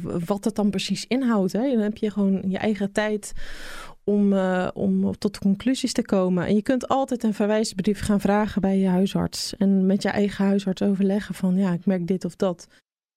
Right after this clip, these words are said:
Ehm, er zijn heel veel wachtlijsten overal in de G G Z,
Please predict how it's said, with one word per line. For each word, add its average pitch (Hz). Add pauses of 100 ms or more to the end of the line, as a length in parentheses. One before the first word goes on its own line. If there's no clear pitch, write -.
(480)
Ehm, 190 (1000)
er 208
zijn 208
heel 240
veel 190
wachtlijsten 220
overal 214
in 208
de 208
G 202
G -
Z, 196